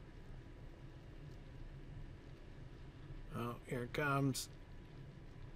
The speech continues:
Oh, man. Well, that's gonna be annoying later when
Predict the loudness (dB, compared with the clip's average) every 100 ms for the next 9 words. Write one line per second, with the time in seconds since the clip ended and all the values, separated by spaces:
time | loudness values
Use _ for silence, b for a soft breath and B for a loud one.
0 | -6 -2 2 6 8 10 10 10 12 12
1 | 12 12 8 4 0 -6 -6 -6 -8 -8
2 | -8 -8 -8 -8 -8 -8 -6 -6 -6 -6
3 | -6 -6 -8 -6 -6 -6 -6 -8 -6 -6
4 | B B B B B B B 0 8 10
5 | 10 12 12 12 12 12 12 12 12 12
6 | 12 12 12 12 10 8